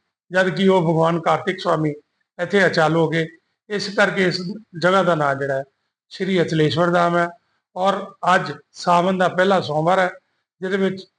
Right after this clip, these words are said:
ਦੂਰੋਂ ਦੂਰੋਂ ਦੁਨੀਆ ਆਪਣੀ ਮਨੋਕਾਮਨਾ ਪੂਰੀ ਕਰਨ ਵਾਸਤੇ ਸ਼ਰਾਵਣ ਮਾਸ ਦੇ ਵਿੱਚ, ਔਰ ਕਈ, ਕਿਉਂਕਿ ਬਟਾਲੇ ਤੋਂ ਇਹ ਛੇ ਕਿਲੋਮੀਟਰ ਦੂਰ ਹੈ,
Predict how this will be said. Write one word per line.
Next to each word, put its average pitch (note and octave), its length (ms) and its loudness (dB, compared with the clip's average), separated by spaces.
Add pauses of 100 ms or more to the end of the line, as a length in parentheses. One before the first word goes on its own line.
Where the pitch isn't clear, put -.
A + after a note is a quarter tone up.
(140)
ਦੂਰੋਂ G#3 340 2
ਦੂਰੋਂ F#3+ 300 4
ਦੁਨੀਆ D#3+ 360 2 (400)
ਆਪਣੀ F#3+ 300 -6
ਮਨੋਕਾਮਨਾ F3 680 2
ਪੂਰੀ E3+ 280 -2
ਕਰਨ F3 260 -10
ਵਾਸਤੇ D#3+ 380 -6 (420)
ਸ਼ਰਾਵਣ G3 440 2
ਮਾਸ F#3+ 280 4
ਦੇ F3 100 -2
ਵਿੱਚ, E3 180 -2 (440)
ਔਰ G3+ 120 0 (100)
ਕਈ, A3 340 2
ਕਿਉਂਕਿ G#3+ 380 -4
ਬਟਾਲੇ F3 480 2
ਤੋਂ G3+ 140 0
ਇਹ F#3+ 80 0
ਛੇ G3 220 0
ਕਿਲੋਮੀਟਰ F#3 460 -4
ਦੂਰ E3 260 -10
ਹੈ, E3 80 -6